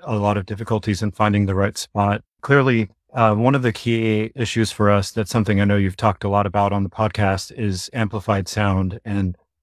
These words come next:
there is that kind of innate tension between musicians and neighbors. It's just always gonna be something that, that's there in the background. And so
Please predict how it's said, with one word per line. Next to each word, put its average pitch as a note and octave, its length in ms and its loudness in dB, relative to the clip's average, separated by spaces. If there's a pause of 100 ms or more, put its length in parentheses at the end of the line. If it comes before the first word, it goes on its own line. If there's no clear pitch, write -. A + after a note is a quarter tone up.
(160)
there C3 140 6
is D3+ 140 4
that A2+ 260 4 (100)
kind A#2 240 0
of F#2+ 240 -4 (240)
innate A2 400 -2
tension G#2+ 480 2
between G2 640 0 (420)
musicians G#2+ 720 2
and G#2 260 0
neighbors. G2 460 0
It's G2 140 -4
just A2+ 180 -2
always G2+ 280 2
gonna G2 180 2
be F#2+ 260 -2
something F#2+ 380 -6
that, G2+ 160 -6 (320)
that's G#2+ 200 -2
there G#2 240 4
in G#2 80 4
the G2 80 2
background. G2 580 4
And G2+ 120 0
so G#2+ 500 2